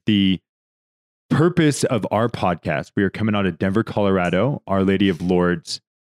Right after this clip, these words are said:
Um, I was confirmed Catholic about three years ago. And in my own journey, I had played football at the University of Colorado.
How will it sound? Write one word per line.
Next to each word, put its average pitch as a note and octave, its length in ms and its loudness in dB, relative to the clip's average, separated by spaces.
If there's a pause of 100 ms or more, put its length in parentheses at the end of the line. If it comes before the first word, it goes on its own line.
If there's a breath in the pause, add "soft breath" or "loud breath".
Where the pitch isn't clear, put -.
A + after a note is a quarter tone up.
(200)
Um, F2 480 -2 (320)
I G#2 140 0
was A2+ 280 2 (280)
confirmed B2 840 0
Catholic G2 600 -2
about F2 240 -2
three A2 220 2
years G2+ 300 4
ago. D#2+ 320 -4 (600)
And G2 540 0 (200)
in B2 180 2
my A2+ 240 2
own A2 160 2
journey, G2+ 460 0 (220)
I F2 100 -4
had E2+ 180 -6
played G2+ 280 -2
football G#2+ 280 0
at F#2+ 80 -2
the G#2 80 -2
University F#2+ 420 0
of - 60 -6
Colorado. F#2 720 0